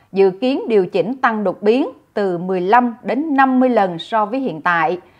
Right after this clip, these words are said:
đó là chưa nhân hệ số ca. Tuy nhiên, Sở khẳng định giá đất này mới chỉ bằng bảy mươi phần trăm của thị trường. Do không có bảng điều chỉnh,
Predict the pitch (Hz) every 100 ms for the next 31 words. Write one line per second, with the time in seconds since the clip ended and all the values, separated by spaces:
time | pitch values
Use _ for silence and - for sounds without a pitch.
0 | _ - 254 240 - 262 262 247 240 233
1 | 226 165 - 240 254 233 214 190 - _
2 | _ _ _ - 302 277 302 269 - _
3 | _ 220 190 240 214 247 202 165 196 226
4 | 262 349 233 202 180 180 185 226 339 -
5 | 214 208 170 - 165 190 320 247 226 214
6 | 202 165 214 208 196 208 165 208 208 190
7 | - _ _ _ _ _ - 254 269 262
8 | 277 247 277 233 170 247 202 175 190 214